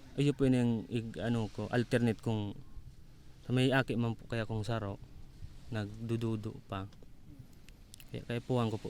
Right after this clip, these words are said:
talaga na maka, ano talaga, kaning bangka na yun.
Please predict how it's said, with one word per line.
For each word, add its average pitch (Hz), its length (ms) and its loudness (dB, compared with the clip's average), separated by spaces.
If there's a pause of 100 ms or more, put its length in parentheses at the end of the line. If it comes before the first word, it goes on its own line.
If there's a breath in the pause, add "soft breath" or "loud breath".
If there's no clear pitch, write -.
talaga 107 320 0
na 104 240 -4 (2000)
maka, 110 480 2
ano 107 160 0
talaga, 98 480 -2 (400)
kaning 104 320 -2
bangka 101 320 -4
na 101 160 -6
yun. 104 160 -6